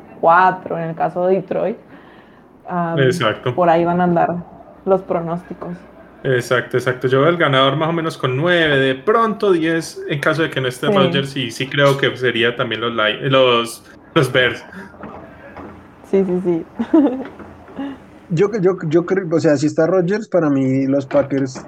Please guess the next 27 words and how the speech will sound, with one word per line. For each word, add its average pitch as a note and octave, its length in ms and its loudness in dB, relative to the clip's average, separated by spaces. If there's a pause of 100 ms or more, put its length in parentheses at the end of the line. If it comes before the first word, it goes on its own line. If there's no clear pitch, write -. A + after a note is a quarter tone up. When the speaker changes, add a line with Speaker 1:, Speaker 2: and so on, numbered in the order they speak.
Speaker 3:
mm, B2+ 320 -2 (180)
son B2 220 -4 (100)
top B2+ 220 -2
tres B2 260 0
de A#2+ 140 0
la, A2+ 340 -4 (220)
de A2+ 100 -6
la, G#2+ 800 -10 (520)
de A#2+ 80 -6
la A2+ 120 -4
conferencia, C3 680 -2 (100)
entonces, A#2 400 -10
pues, A2+ 260 -8
obviamente A2 360 -6
estarían A2 320 -8
arriba. B2 300 0
Speaker 2:
Sí. - 520 -16 (140)
Speaker 3:
Si C#4 80 4
no C#4 100 6
juega C#4+ 220 6
Rodgers, C#4+ 360 4
para C3 200 4
mí A#2+ 100 0
el A#2 80 -4
candidato B2+ 460 2
es - 60 -4
Chicago. C3 420 -2